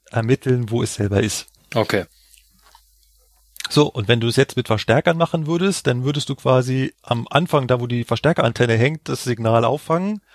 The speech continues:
Speaker 1: und würdest dann immer die Position dieser Verstärkerantenne.
Speaker 2: Okay, also ja klar, du bewegst dich dann nicht, ja.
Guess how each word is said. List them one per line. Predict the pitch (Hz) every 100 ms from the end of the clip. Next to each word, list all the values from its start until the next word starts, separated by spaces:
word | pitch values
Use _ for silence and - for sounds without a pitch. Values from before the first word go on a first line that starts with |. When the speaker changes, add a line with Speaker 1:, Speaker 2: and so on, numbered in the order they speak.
| - -
Speaker 1:
und | 123
würdest | 160 156
dann | 147 139
immer | 147
die | 143
Position | 139 135 - 139 139
dieser | 127
Verstärkerantenne. | 117 - 139 113 107 107
Speaker 2:
Okay, | 110 107
also | 98 104
ja | 101
klar, | - 104
du | 101
bewegst | 98 107 -
dich | - -
dann | 92
nicht, | 95 -
ja. | - -